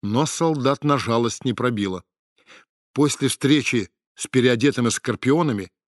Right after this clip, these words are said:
мозги у них были повёрнуты совсем в другую сторону.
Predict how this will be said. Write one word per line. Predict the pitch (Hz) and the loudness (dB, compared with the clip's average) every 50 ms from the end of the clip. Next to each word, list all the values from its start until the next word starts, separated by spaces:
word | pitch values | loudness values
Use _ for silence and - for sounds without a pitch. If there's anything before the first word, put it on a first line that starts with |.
| _ _ _ | _ _ _
мозги | 117 123 131 123 98 104 95 107 139 | 0 2 2 2 0 -2 0 2 2
у | 156 156 | 2 4
них | 147 139 110 87 | 2 2 2 2
были | 95 135 127 127 | 2 2 2 2
повёрнуты | - 131 123 107 123 135 123 113 123 117 - - 123 | 2 0 0 2 2 2 2 0 -2 -4 -2 -2 -2
совсем | - - 139 123 - - - - 196 170 | 0 0 -2 -2 -2 -2 -2 0 0 0
в | 123 | 0
другую | 98 117 104 90 101 101 101 | -2 -2 -2 -2 -2 -2 -4
сторону. | - - - - 120 101 95 95 98 95 | -4 -6 -6 -4 -4 -4 -4 -6 -8 -12